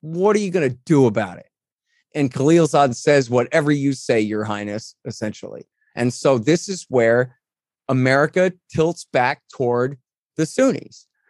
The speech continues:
who are their friends in the first place. That's the entire Gulf Cooperation Council, all the Sunni emirs and kings and potentates of the Arabian Peninsula, including Kuwait,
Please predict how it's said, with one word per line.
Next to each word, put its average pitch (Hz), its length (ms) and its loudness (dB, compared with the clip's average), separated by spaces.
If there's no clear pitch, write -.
who 160 80 2
are 160 100 4
their 170 140 4
friends 170 400 2
in 170 80 0
the 175 80 0
first 214 280 0
place. - 220 -2
That's 139 200 0
the 139 100 -2
entire 165 480 2
Gulf 151 320 0
Cooperation 143 580 0
Council, 117 340 -2
all 160 200 4
the 170 100 -4
Sunni 156 480 -2
emirs 143 460 0
and 151 200 -6
kings 147 440 -2
and 143 240 -4
potentates 135 720 2
of 131 180 -2
the 135 100 0
Arabian 131 360 2
Peninsula, 123 680 -2
including 139 380 0
Kuwait, 139 500 2